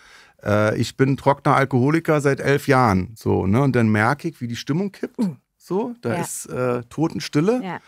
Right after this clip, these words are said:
Speaker 1: <laughs> Das ist eine sehr unangenehme Situation, äh, aber nur für die anderen, weil ich dann merke,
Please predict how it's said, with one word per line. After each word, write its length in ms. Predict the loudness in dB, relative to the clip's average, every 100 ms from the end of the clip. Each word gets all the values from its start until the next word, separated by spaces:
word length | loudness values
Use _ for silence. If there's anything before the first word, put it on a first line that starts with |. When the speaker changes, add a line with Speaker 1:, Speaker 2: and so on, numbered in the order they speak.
| _ _
Speaker 1:
<laughs> 360 | -14 -12 -10 -2
Das 100 | 0
ist 220 | 0 -6 -10 -16 -20 -4
eine 240 | 2 2
sehr 400 | 4 4 4 4
unangenehme 840 | 2 4 4 4 4 4 4 4 2
Situation, 880 | 0 0 0 0 0 2 4 2 -2 _ -20 -20 _ 2
äh, 60 |
aber 300 | 4 4 4
nur 160 | 4 2
für 120 | 0
die 120 | 0 2
anderen, 500 | 4 4 4 2 2
weil 140 | 0
ich 100 | 0
dann 180 | 2 4
merke, 640 | 4 4 2 0 0